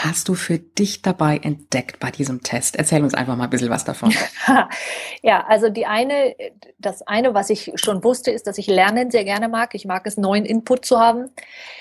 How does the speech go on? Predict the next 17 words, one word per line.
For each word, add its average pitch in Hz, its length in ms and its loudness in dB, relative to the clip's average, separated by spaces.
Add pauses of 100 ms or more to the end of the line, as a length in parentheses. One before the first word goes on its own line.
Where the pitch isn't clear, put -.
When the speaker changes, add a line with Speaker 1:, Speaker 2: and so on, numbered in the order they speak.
(360)
Speaker 2:
Das 220 800 0
hat 233 140 2
mich 233 120 2
nicht 262 240 4
überrascht. 262 640 -2
Was 185 400 -2
mich 226 240 -6
überrascht - 720 -4
hat, - 500 -4 (880)
weil 196 200 4
ich 202 100 4
es 214 140 2
nicht 226 260 -2
als 190 220 2
Stärke 240 420 4
erkannt - 640 -4
habe, 170 640 2